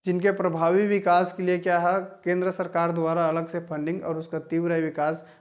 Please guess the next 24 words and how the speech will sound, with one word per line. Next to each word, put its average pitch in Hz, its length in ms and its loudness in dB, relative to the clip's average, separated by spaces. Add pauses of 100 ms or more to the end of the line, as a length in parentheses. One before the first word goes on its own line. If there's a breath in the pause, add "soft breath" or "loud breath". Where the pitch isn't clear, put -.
(140 loud breath)
तथा 151 180 -8
प्रभावी 151 480 -2
ढंग 160 200 -2
से 156 160 -4
विकास 143 380 -4
के 151 120 -8
लिए 151 220 -2 (360 loud breath)
कार्य 147 300 -2
किया 151 220 -6
गया 139 240 -4
था। 139 460 -12
ठीक, 202 320 -4 (960 soft breath)
अब 185 200 0
देखिए, 190 600 0
अब 190 160 4
ये 233 380 2
दो 180 240 0
हज़ार 226 580 2
बाईस 175 420 2
में 208 540 -4 (240)
केसीजी 180 520 0
जिला 214 280 2
बन 214 260 0
गया, 208 540 0